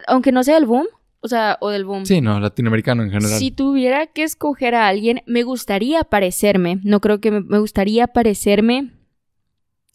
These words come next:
Speaker 1: Hmm. Estoy pensando en Poniatowska, pero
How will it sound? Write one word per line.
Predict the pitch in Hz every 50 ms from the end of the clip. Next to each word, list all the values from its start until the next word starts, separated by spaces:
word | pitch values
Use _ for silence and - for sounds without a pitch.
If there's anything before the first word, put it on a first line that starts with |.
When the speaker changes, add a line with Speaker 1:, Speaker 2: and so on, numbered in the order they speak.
| - _ _ _ _ _ _ _ _ _ _ _ _ _ _ _ _ _ _ _ _ _ _ _ _ _ _ _ _ _ _ _ _ _ _ _ _ _ _ _ _ _ _ -
Speaker 1:
Hmm. | 269 269 294 294 294 262 240 208 190 180 180 190 196 190 202 214 _ _ _ _ _ _ _ _ _ _ _ _ _ _ _ _ _ _ _ _ _ _ _ _ _ _ _ _ _ _ _ _ _ _ _ _ _ _ _ _ _ _ _ _ _ _ _ _ _ _ _ _ _ _ _ _ _ _ _ _ _ _ _ _ _ _ _ _ _ _ _ _ _ _ _ -
Estoy | - 233 - - 269 262
pensando | 254 - 294 302 285 - 294 285 294 294 311 311 311 - - _ -
en | 240 247 240 233 233 226 226 226 220 220 220 208 180 - - - _ _ _ _ _ -
Poniatowska, | - 220 226 220 214 202 196 190 - - 254 269 269 - - - 196 185 180 175 _ _ _ _ _
pero | - 202 202 202 202 202 196 190 190 185 180 180 165 - _